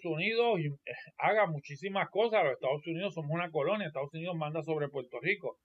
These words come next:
Estados Unidos ti-, ahora mismo, eh, el, el gobierno de los Estados Unidos puso un síndico al Departamento de Educación para controlar el dinero del Departamento de Educación. Lo van a hacer con la tarjeta de salud. Nos han impuesto a siete bárbaros y, y, y una bárbara,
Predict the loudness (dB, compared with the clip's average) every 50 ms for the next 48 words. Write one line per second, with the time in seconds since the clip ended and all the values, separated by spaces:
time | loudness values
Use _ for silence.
0 | _ _ _ _ _ _ _ _ _ _ -4 -2 0 2 4 4 2 0 -4 -4
1 | 0 4 4 6 6 4 2 2 0 2 2 2 2 2 2 2 2 2 2 2
2 | 2 0 -2 -4 -6 -10 _ _ _ _ _ _ -6 -6 -4 -4 -4 -4 -2 -2
3 | -2 0 0 0 0 0 0 2 4 4 4 4 0 -2 2 2 2 2 2 -2
4 | -6 -4 -4 -6 -4 -2 -2 -2 0 -2 -2 0 2 4 4 2 2 _ _ _
5 | _ _ _ _ _ _ _ _ 0 0 2 2 2 0 0 0 0 -2 -2 -2
6 | -2 0 0 2 2 2 2 2 0 0 2 2 2 2 2 -2 -4 -2 0 0
7 | 2 4 4 2 2 2 0 0 2 2 2 2 2 0 0 -2 -4 -6 -6 -6
8 | -2 -2 -2 -2 -2 -4 -4 -2 -2 -2 -2 -2 -6 _ _ _ _ _ -4 0
9 | 2 4 4 4 4 2 0 0 0 2 2 2 4 4 2 2 2 2 2 4
10 | 2 2 2 2 2 4 4 4 2 0 -2 _ _ _ _ _ _ -8 -4 -2
11 | 0 0 0 0 0 2 2 2 2 4 4 2 2 2 2 2 2 4 4 2
12 | 4 4 6 6 6 6 6 4 4 4 2 -2 -2 -4 -4 -6 -6 -4 -4 -4
13 | -4 -6 -8 -8 -6 -4 -2 0 2 4 6 6 4 4 2 0 0 0 -2